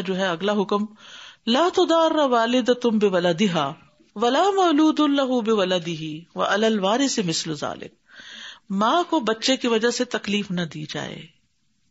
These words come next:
کیونکہ ماں کا دل بچے کے لیے بہت نرم ہوتا ہے نا۔ تو باپ یہ سوچ کے کہ ماں ہے نا، اس کا تو دل پسیجے گا، یہ تو چاہے میں خرچہ دوں یا نہ دوں، یہ تو پلائے گی ہی پلائے گی۔ تو یعنی کہ بچے کو آڑ بنا کے ماں کا حق مت مارو۔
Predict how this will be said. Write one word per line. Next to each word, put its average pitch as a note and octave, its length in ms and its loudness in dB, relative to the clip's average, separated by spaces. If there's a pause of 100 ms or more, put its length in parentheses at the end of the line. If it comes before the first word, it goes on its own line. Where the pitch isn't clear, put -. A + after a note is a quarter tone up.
(340)
کیونکہ G#3+ 240 -4
ماں G#3+ 260 0
کا C4 60 -2
دل A3+ 200 -2
بچے G3 320 -4
کے A#3+ 120 -4
لیے A3+ 120 -2
بہت A#3 240 -2
نرم G#3+ 240 -2
ہوتا G#3+ 180 -10
ہے G#3 60 -8
نا۔ C4 100 -16 (560)
تو F3 280 -10 (400)
باپ F#3 240 0 (340)
یہ G#3+ 120 0
سوچ G3 320 0
کے G#3+ 120 -4
کہ G3+ 240 -4 (320)
ماں G#3+ 280 2
ہے G#3+ 100 0
نا، C4+ 140 -8 (160)
اس G3+ 200 -10
کا G#3 100 -4
تو G#3 120 -8
دل G3+ 180 -2
پسیجے G#3 440 -4
گا، B3 60 -2
یہ A#3 180 0
تو A#3+ 120 -2
چاہے A3+ 240 -2
میں A3+ 120 -4
خرچہ G#3 300 -4
دوں G#3 220 -2
یا A3+ 120 -2
نہ G#3 80 -2 (120)
دوں، A#3+ 120 -4 (300)
یہ A#3 60 -6
تو B3 100 -2
پلائے A3 320 0
گی A3+ 100 -2
ہی B3+ 60 2
پلائے E3+ 300 -2
گی۔ E3 200 -14 (720)
تو G#3+ 100 -8 (260)
یعنی G#3+ 200 -2
کہ A3 100 -2
بچے G3 300 0
کو C4 120 2
آڑ A3 260 2
بنا A3+ 300 0
کے A#3+ 140 -4 (320)
ماں G3+ 200 0
کا G#3+ 200 -2
حق G#3 160 -6
مت A#3+ 200 -4
مارو۔ D#3 280 0